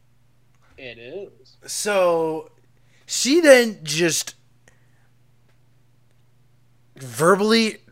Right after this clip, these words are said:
Speaker 2: just, just fought, is like an opening salvo on these guys. Just,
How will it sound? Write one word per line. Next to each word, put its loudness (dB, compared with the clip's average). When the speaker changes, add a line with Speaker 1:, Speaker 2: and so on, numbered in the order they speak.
Speaker 2:
just, -4
just -2
fought, 4
is -4
like 0
an 4
opening 6
salvo 6
on 4
these -6
guys. -4
Just, -6